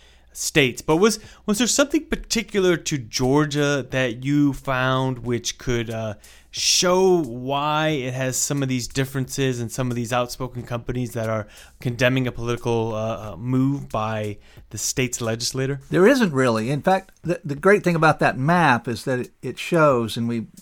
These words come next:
Speaker 2: we hinted this in the, in the title, it shows that it,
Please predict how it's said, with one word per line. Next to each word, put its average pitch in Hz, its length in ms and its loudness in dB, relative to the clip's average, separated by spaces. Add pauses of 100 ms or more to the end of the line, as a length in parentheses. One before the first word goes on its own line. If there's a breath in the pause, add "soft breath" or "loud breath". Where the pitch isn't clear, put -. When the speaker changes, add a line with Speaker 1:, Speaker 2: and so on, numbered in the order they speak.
Speaker 2:
we 117 220 -4
hinted 131 380 -4
this 117 280 -2
in 110 140 -2
the, 104 360 -6
in 113 160 -4
the 104 120 -8
title, 120 580 -6 (400 soft breath)
it - 140 -8
shows 190 340 4
that 147 160 2
it, - 140 -10